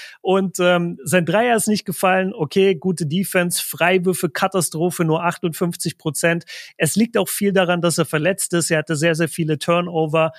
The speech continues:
Ähm, ich will so ein bisschen darauf hinaus, lasst es bei den Mavs nicht überbewerten, als was ein Fail, sondern ich würde eher sagen, lass mal bei den Mavs gucken, was ein Win, was ein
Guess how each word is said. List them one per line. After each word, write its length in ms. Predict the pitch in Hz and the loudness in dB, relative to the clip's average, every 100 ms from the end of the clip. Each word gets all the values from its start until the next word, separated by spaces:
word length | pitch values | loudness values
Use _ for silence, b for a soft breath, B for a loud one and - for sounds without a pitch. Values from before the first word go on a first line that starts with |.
| B B - | B B -2
Ähm, 540 | 156 156 156 151 147 _ _ - | 2 2 0 -4 -6 _ _ -2
ich 160 | 175 | 0
will 120 | 170 247 | 2 2
so 80 | |
ein 80 | 226 | 2
bisschen 240 | 196 214 185 | 0 0 0
darauf 260 | 175 180 | 2 0
hinaus, 500 | 165 156 160 160 - - | 0 0 0 0 -4 -8
lasst 280 | - 190 - | 0 0 2
es 140 | 214 - | -2 -2
bei 80 | |
den 180 | 180 165 | 0 0
Mavs 300 | 160 180 - | 2 0 0
nicht 220 | 175 - - | -4 -4 -4
überbewerten, 800 | 196 202 190 180 170 180 180 170 | 0 2 2 2 2 2 0 -6
als 360 | 156 160 - | -4 -4 -2
was 200 | 156 160 | -2 -2
ein 220 | - 151 139 | -2 -4 -4
Fail, 520 | - 156 160 185 240 B B | -2 0 2 0 -2 B B
sondern 340 | B 185 190 185 | B 0 0 0
ich 140 | 160 | 0
würde 180 | 196 202 | 2 2
eher 220 | 190 175 | 4 2
sagen, 260 | 151 175 165 | 4 0 2
lass 220 | 170 175 | 0 0
mal 140 | 185 | 0
bei 100 | 170 | 2
den 180 | 151 147 | 0 0
Mavs 320 | 147 180 - | 0 0 -2
gucken, 400 | - 180 180 143 | -2 -4 -2 -2
was 240 | 143 175 - | 0 -2 -4
ein 300 | - 147 139 127 | -6 -6 -4 -6
Win, 380 | 143 208 180 214 B B | -4 -4 -2 -4 B B
was 280 | - 175 - | -2 0 2
ein 180 | 190 165 | 0 -2